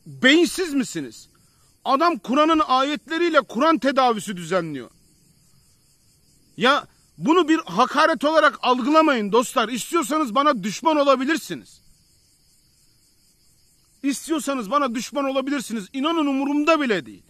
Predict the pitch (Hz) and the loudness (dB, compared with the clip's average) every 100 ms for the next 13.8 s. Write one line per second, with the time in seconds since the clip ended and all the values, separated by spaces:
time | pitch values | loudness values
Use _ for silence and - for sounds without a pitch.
0 | _ _ _ 190 294 277 262 285 311 - | _ _ _ 0 2 2 -2 0 0 0
1 | 302 311 233 302 240 226 269 - - 285 | -2 -2 -2 -4 -4 -10 -8 -10 -6 2
2 | 339 - 226 - 127 - _ _ _ _ | 2 2 -6 -6 -14 -16 _ _ _ _
3 | _ _ - 320 320 320 - 277 294 320 | _ _ -4 2 2 2 -2 4 4 4
4 | 320 262 269 269 277 - 311 226 226 254 | 0 -4 -2 -2 -2 -4 -6 2 2 2
5 | 262 - 320 311 254 262 _ _ _ _ | -4 0 0 2 0 -4 _ _ _ _
6 | _ - 240 311 247 240 285 294 302 277 | _ -2 2 2 0 2 2 4 0 -4
7 | 285 277 208 - 233 254 277 285 - 330 | -2 -4 -6 -6 0 2 2 -4 2 2
8 | 294 226 185 220 330 349 - 277 233 196 | 2 0 0 2 2 2 -2 -4 -2 -2
9 | 190 175 160 - _ _ 247 339 - 311 | -6 -8 -8 -12 _ _ 4 4 4 2
10 | 285 202 254 233 208 196 175 135 - _ | 2 0 -4 -4 -4 -6 -8 -8 -12 _
11 | _ _ _ 160 302 349 - 277 220 311 | _ _ _ -2 0 0 -2 -6 0 0
12 | 320 - _ 254 339 349 269 294 302 302 | 0 -6 _ 2 4 4 0 4 6 6
13 | 247 330 349 247 285 240 175 123 | 2 -2 -4 2 2 2 -4 -8